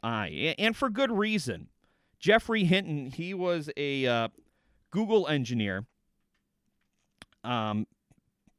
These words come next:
for the past decade in twenty twelve. He recently quit. He was one of the, um, developers that started, uh, the A I, uh, with, uh,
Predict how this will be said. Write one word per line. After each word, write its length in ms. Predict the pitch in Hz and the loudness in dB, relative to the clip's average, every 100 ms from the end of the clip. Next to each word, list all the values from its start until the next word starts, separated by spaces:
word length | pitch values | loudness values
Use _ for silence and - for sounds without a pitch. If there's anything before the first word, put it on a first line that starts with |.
| _ _ _ | _ _ _
for 140 | - 135 | -6 -4
the 80 | 120 | 0
past 480 | 135 123 - 120 | 2 2 0 -4
decade 420 | 135 127 - 107 101 | 2 2 2 -2 -2
in 140 | 104 | -4
twenty 320 | - 135 113 | -2 -2 -2
twelve. 500 | - 143 131 110 95 _ _ _ _ | -2 0 2 2 -2 _ _ _ _
He 160 | - 180 | -2 0
recently 500 | 202 240 233 185 160 | 2 2 0 0 -2
quit. 380 | - 180 131 | 2 2 2
He 240 | - 208 269 | 0 -2 2
was 240 | 285 202 | 2 2
one 340 | 165 185 190 185 | 2 4 4 4
of 380 | 165 156 135 | 4 4 4
the, 400 | 135 139 127 123 - _ _ _ _ | 0 2 2 0 -6 _ _ _ _
um, 340 | 123 120 117 117 | 0 2 0 2
developers 800 | 156 143 156 151 - 98 82 - _ _ 117 113 | 4 6 6 4 2 -2 -2 -10 _ _ -8 2
that 300 | 139 123 - | 4 4 0
started, 800 | - - 160 156 143 110 104 - _ _ _ - | -4 4 6 6 6 4 0 -10 _ _ _ 0
uh, 240 | 120 113 | 2 4
the 260 | 107 135 135 | 2 -4 0
A 220 | 135 120 | 2 4
I, 360 | 110 107 90 - - - | 4 2 -2 -6 -12 0
uh, 280 | 117 104 110 | 4 4 4
with, 320 | 120 113 - | 2 0 2
uh, 380 | 113 104 101 | 4 4 2